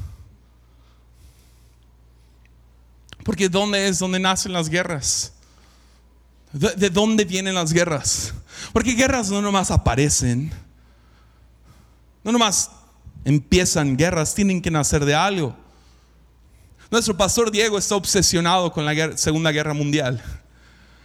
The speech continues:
Y hay mucho debate de cómo comenzó la Primera y Segunda Guerra Mundial, y casi todos están, bueno, hay debate, pero la, la, los casos más fuertes siempre vienen de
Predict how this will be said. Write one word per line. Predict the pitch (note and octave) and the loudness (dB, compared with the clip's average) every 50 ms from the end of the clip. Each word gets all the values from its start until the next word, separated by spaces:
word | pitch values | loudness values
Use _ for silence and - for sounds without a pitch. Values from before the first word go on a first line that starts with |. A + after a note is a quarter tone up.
| - - - - - - | -20 -20 -20 -20 -12 -2
Y | - G#3 | 0 2
hay | G#3+ G#3+ | 2 2
mucho | G#3+ G3+ G3 G3+ B3+ C#4 C#4 - B3+ | 2 2 4 4 4 2 2 0 0
debate | A#3+ G#3+ F#3+ G3 G#3 A3 A3 - | 0 2 2 2 2 2 4 4
de | F#3 E3 D3+ | 4 4 2
cómo | - - - F#3+ G#3+ A3 G#3+ G3+ - | 0 0 2 4 4 4 4 2 0
comenzó | - F3+ D#3+ D3+ C#3 C#3+ C#3+ - - G3+ F#3+ F3+ E3+ - - - - | 0 -2 0 0 0 -2 -2 -4 -2 0 0 0 0 -2 -8 -6 -2
la | E3+ E3 D#3+ - | 0 0 0 2
Primera | - - E3 D#3 D#3+ E3 F3+ F#3+ G3+ G3+ | 2 4 4 4 4 2 2 2 0 0
y | F#3 E3 | -2 -2
Segunda | - - F3+ D#3+ D#3 E3+ E3+ E3 | 0 0 0 -2 -2 0 0 0
Guerra | D#3+ D#3+ D#3+ E3 D#3+ | 0 0 0 0 0
Mundial, | D#3 D3+ C#3+ C#3+ D#3+ D#3+ F3 F#3+ - | 0 0 2 2 2 2 0 0 -2
y | - F#3 E3 | -4 -4 -6
casi | C#3 - - G3+ G3 G3+ - - F#3 F3 | -6 -4 -4 0 0 2 2 2 0 0
todos | - G3 G#3 G#3+ F#3+ | 2 2 2 2 0
están, | F3 - - F3+ F3 E3+ E3+ | -2 -4 -2 -2 -2 -2 0
bueno, | E3+ E3+ D#3+ C3+ A#2 G#2 - - - - - - - - - - - | 0 0 0 0 -2 -2 0 0 2 2 2 0 0 -2 -6 -10 -4
hay | - D#3+ F3 | 0 0 2
debate, | E3+ E3+ D#3+ E3+ F3+ G3 - - D#3+ | 4 4 4 4 2 2 0 -2 2
pero | D3 - D3+ C#3+ C#3 B2+ - - - - - - - - - _ _ _ - - _ | 4 4 4 6 2 0 -2 -6 -14 -20 -20 -20 -20 -20 -20 _ _ _ -20 -12 _
la, | - D#3 D#3 D#3 D3+ C#3+ | 2 2 4 4 2 2
la, | D3 D3 C#3 C3+ | 0 0 0 2
los | B2+ D3 D3+ C3+ - | 2 2 2 2 2
casos | - - F3+ F#3 - - D#3 - - | 0 0 2 2 2 2 2 2 2
más | E3 E3 E3+ D#3 - | 2 2 2 2 2
fuertes | - F3 F3 F3 - D3+ - | 2 2 2 0 0 2 2
siempre | - - F#3+ F3+ F3+ E3+ E3+ D#3 | 4 4 4 2 2 2 2 2
vienen | D3+ D#3+ E3+ E3+ D#3 D3+ C#3+ | 2 0 0 0 0 2 2
de | B2+ B2+ B2 A#2 | 2 2 0 2